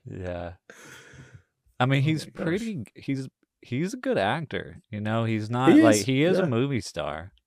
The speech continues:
Speaker 1: you know, but, like,
Speaker 2: Yeah.
Speaker 1: he's not, you never, like, don't believe it,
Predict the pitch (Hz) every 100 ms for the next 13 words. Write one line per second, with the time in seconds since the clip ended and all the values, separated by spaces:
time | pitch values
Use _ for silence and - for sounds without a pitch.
0 | _ - 90 85 82 85 87 90 85 82
1 | - _ _ _ _ - 120 117 - _
2 | _ _ _ _ _ _ _ 98 - 104
3 | 107 107 117 95 113 117 135 139 127 87
4 | 73 90 87 82 - _ _ _ _ _
5 | _ _ - 87 92 85 87 76 82 87
6 | 73 -